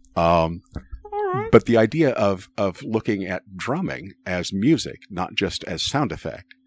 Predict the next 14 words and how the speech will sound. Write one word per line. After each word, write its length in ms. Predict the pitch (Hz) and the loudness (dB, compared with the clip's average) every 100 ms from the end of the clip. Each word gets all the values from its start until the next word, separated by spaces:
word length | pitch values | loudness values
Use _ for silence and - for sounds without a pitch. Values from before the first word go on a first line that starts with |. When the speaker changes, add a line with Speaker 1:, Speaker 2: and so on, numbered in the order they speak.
| _ _ _ _ _ _ - | _ _ _ _ _ _ 0
Speaker 1:
I 160 | 98 | 2
thought 160 | 104 90 | 2 0
Speaker 2:
Mm-hmm. 60 | 76 | -2
Speaker 1:
was 120 | 78 | -4
really, 200 | 85 69 69 _ _ _ _ | -4 -4 -12 _ _ _ _
really 280 | 90 78 76 _ - | -6 -4 -8 _ -10
worthwhile 540 | 98 90 - 85 73 | -4 -4 -2 -6 -6
and 100 | 67 | -8
powerful 440 | 110 127 82 87 90 | -6 -6 -6 -6 -4
and 160 | 104 98 | -2 -2
would 160 | 98 | -2
be 120 | 107 | -2
something 400 | 95 107 - 85 - | -2 -4 -6 -10 -4
different 480 | 123 - 65 - | -4 -4 -14 -14